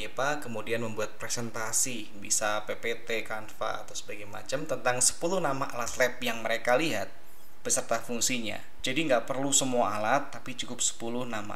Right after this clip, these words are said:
alat saja, misalnya kayak tadi ya, neraca, termometer, dan lain-lain.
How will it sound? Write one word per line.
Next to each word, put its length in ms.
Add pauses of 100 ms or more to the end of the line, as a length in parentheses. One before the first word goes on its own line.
alat 220
saja, 320
misalnya 480
kayak 240
tadi 240
ya, 80 (560)
neraca, 480
termometer, 640
dan 160
lain-lain. 480